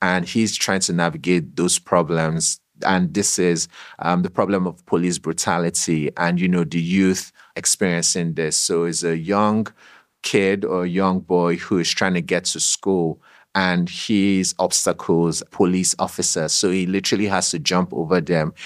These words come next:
in order for him to get to school. And I thought it was really important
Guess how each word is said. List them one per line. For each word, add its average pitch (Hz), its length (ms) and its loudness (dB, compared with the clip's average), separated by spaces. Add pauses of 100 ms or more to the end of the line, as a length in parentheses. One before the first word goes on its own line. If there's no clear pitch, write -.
(140)
in 92 60 -2
order 87 160 2
for 90 240 2
him 87 100 2
to - 120 0
get 85 240 -2
to - 120 -2
school. 87 500 0 (340)
And 90 340 0
I 90 140 0
thought 107 280 2
it - 20 2
was 95 240 -2
really 92 260 0
important 90 680 -2